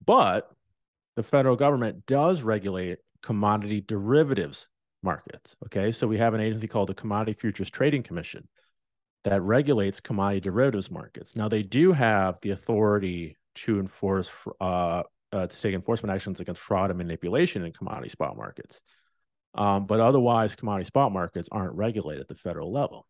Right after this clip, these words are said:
So t-, applying that to, to crypto, what that means is because right now, these crypto firms, these exchanges are claiming that all they're listing on their platform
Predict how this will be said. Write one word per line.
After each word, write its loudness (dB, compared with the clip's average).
So 6
t-, -8
applying 0
that 2
to, -4
to -8
crypto, -2
what -2
that -4
means -4
is -2
because 2
right 2
now, -4
these 0
crypto 4
firms, 0
these -6
exchanges -2
are 0
claiming 0
that 2
all 8
they're 4
listing -2
on 0
their 4
platform -2